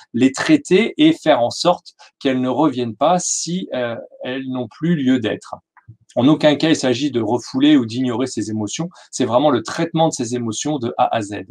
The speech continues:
Dans la stratégie de la réussite, je vais vous, euh, expliquer comment mettre en place une stratégie pour arriver à vos objectifs. Qu'il soit dans n'importe quel domaine, la stratégie est, euh, toujours la même et il y a encore des cas particuliers dans tel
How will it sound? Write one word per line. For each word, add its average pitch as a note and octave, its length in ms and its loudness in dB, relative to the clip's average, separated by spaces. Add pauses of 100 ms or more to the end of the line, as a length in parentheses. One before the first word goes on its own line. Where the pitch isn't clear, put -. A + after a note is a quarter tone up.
(720)
Dans A#2 100 2
la B2 100 6
stratégie D3+ 580 2
de C3 60 -2
la B2+ 80 4
réussite, C3 440 -4
je C#3+ 60 -8
vais C3+ 140 0
vous, C3 240 -4 (260)
euh, G#2+ 60 -4
expliquer D#3 880 0
comment C#3+ 320 2
mettre D3+ 300 4
en C#3+ 120 4
place D3+ 380 2 (100)
une F3+ 240 0
stratégie C3+ 540 -2
pour D3 260 0
arriver C3 260 0
à B2+ 60 6
vos A#2+ 240 -4
objectifs. A#2 520 -8 (380)
Qu'il C3+ 200 -6
soit D3 240 -2
dans B2 160 0
n'importe F3 420 2
quel D3+ 180 0
domaine, C3 280 -2
la D3 100 -2
stratégie B2+ 680 -4 (260)
est, A#2+ 240 0
euh, G#2 180 -8
toujours D3 300 0
la A2+ 100 0
même B2+ 300 -2
et B2+ 160 -6
il A#2 100 -4
y A2+ 140 -2
a A2 160 4 (220)
encore A2+ 340 0
des A2+ 120 0
cas A#2+ 200 -2
particuliers C3 800 -4
dans A#2 160 -4
tel C#3+ 320 0